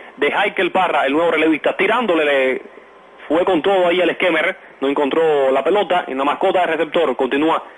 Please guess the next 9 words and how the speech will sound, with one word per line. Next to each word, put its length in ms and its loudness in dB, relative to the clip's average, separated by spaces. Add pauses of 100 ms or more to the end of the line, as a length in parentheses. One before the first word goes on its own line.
(260)
en 200 -2
la 60 0
narración, 520 -2 (400)
en 220 -2
las 140 0
postrimerías 520 0
de 80 0
este 140 0
desafío. 540 0